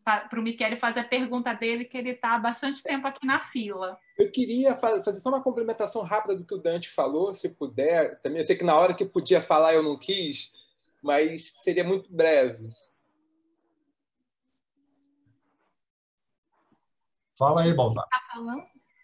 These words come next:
Speaker 2: Não, tá. É, é o seguinte, n-, é, primeiro eu queria falar pro, é, pro Alexandre, né, que, claro, eu fui muito genérico, né, e fui muito leviano quando eu estendi pra todos,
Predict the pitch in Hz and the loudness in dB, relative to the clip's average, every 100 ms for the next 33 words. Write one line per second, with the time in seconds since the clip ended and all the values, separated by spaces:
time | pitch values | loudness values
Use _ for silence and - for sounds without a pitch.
0 | _ - 123 - - 220 214 202 139 156 | _ -14 -14 -12 -4 -2 0 2 4 6
1 | 131 - 202 214 269 226 226 - 226 - | 4 4 0 0 -4 -4 -4 -4 -8 -8
2 | 240 254 208 208 196 214 226 262 269 254 | -8 -4 0 0 0 2 4 4 2 0
3 | 247 214 208 214 - - 190 180 165 151 | 2 2 2 0 -10 -2 4 6 8 4
4 | 135 123 117 _ _ _ _ _ _ _ | 2 -2 -12 _ _ _ _ _ _ _
5 | _ _ - 143 143 139 135 - 143 131 | _ _ -4 0 4 4 4 2 0 0
6 | 120 214 226 175 160 160 180 - _ - | -2 -2 0 2 0 0 -2 -10 _ -12
7 | 190 196 196 - - 170 170 175 160 - | -10 -8 -10 -8 0 2 2 0 -4 -4
8 | 196 160 175 196 180 190 151 156 175 151 | -4 -2 -4 -4 -2 0 2 2 2 0
9 | 147 135 135 131 127 - - 143 127 _ | -2 -2 -4 -6 -8 -12 -18 -16 -16 _
10 | 147 151 147 160 185 156 151 135 135 131 | -10 -4 -4 -2 -2 -2 -2 -2 -4 -6
11 | _ _ _ _ - - 165 135 127 147 | _ _ _ _ -14 -4 -2 -2 -2 -2
12 | - 143 117 165 156 | -2 -4 -2 -4 -4